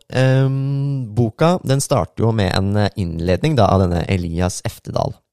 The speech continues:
eh, som er psykiateren som, eh, behandler disse to, eh, svigerbrødrene, som da har blitt arrestert, eh, og innlagt, eh, da de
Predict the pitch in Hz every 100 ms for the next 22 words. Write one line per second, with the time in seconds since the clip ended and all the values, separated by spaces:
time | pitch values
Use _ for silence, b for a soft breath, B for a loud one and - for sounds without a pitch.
0 | - 95 90 - 101 92 101 104 87 -
1 | 104 120 - 98 92 92 95 92 92 104
2 | 95 104 175 247 - 220 196 101 202 208
3 | - - - - - 107 101 _ _ B
4 | B B B B - 101 92 85 90 87
5 | _ - 82 - - 202 - - - _
6 | - 101 98 - 95 117 120 196 - -
7 | - - _ - 104 107 107 104 101 104